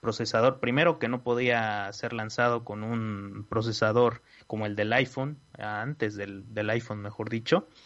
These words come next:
cosa que ya ocurrió en el dos mil once con el cuatro S y el iPad de,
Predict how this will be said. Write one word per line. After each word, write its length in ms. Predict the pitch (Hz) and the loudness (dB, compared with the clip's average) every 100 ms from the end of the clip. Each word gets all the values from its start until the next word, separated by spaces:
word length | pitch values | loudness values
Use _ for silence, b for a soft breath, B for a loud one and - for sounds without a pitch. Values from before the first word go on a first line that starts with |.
| B B | B B
cosa 260 | 120 127 117 | 2 2 0
que 160 | 104 | 0
ya 340 | 107 117 117 110 | 0 2 4 2
ocurrió 520 | 104 - 110 120 127 | -2 -6 -2 4 4
en 100 | 120 | 4
el 120 | 113 | 0
dos 180 | 107 113 | -2 -2
mil 160 | 123 123 | 2 2
once 260 | 120 110 | 0 -6
con 220 | - 101 | -8 -10
el 240 | 101 104 - | -10 -10 -8
cuatro 500 | - 117 113 110 113 | 2 2 2 0 0
S 260 | 117 - | 0 0
y 120 | 110 104 | -4 -2
el 200 | 107 113 | 0 0
iPad 300 | 117 110 107 | 2 -2 -2
de, 480 | 110 101 98 104 | -6 -6 -6 -10